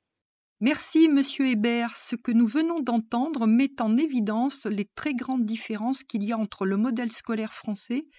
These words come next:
et ce qui se pratique dans d'autres pays, dont certains obtiennent d'ailleurs d'excellents résultats aux évaluations internationales.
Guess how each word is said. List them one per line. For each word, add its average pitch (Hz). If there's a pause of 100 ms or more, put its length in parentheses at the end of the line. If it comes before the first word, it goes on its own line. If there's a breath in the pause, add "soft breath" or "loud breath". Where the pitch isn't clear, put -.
(300 soft breath)
et 208
ce 233
qui 240
se -
pratique 226
dans 220
d'autres 240
pays, 226
dont 240
certains 262 (440 soft breath)
obtiennent 277
d'ailleurs 226
d'excellents 220
résultats 208
aux 240
évaluations 208
internationales. 208